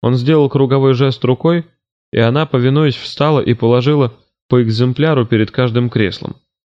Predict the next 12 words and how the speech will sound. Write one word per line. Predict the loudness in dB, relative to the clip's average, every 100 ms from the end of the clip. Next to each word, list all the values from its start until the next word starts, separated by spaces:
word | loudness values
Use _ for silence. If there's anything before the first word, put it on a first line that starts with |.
| _ _ _ -4
Голдфингер | 0 0 0 0 0 0
нажал | 0 0 0
на | 0
скрытый | -2 -2 -4 -2
в | -4
столе | -2 0 2
звонок. | 2 0 -2 -6 -12 _ _ _ _ _ -4
Двери | 0 2 2
в | 0
конце | -2 0 -2
комнаты | 0 0 0 -2
открылись, | -2 -4 -2 0 0 0